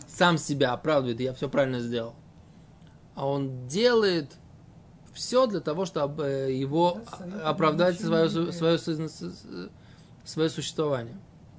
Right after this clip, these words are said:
Speaker 1: А с-, тогда его оправдывают сверху, да? Я не понимаю, зачем это надо, как бы,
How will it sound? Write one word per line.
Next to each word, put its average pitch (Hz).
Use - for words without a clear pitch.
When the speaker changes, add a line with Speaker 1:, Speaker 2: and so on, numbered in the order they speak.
Speaker 1:
А 143
с-, 139
тогда 156
его 220
оправдывают 175
сверху, 143
да? 98
Я 147
не 135
понимаю, 160
зачем 156
это 147
надо, 151
как 139
бы, 139